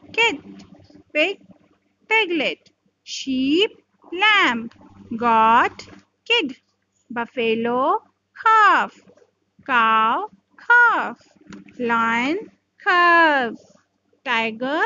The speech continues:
cub. Elephant, calf.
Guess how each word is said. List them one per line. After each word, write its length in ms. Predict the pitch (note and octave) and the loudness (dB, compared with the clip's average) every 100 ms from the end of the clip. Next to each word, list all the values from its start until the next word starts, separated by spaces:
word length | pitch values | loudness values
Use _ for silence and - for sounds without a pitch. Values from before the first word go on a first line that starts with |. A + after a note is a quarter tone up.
| A#4+ _ _ _ - | -4 _ _ _ -6
cub. 680 | A4 A4 G4+ F4 A#3+ G3 - - - - | 2 4 4 2 -2 -6 -16 -20 -20 -20
Elephant, 1040 | - A#3 A#3 A#3 D4 D4 E4 G#4+ A#4+ - - | -8 -6 -4 -6 -4 -2 -2 -2 -8 -18 -20
calf. 800 | - G#4+ G#4 G4 D#4 A#3 - | 0 4 6 4 4 0 -6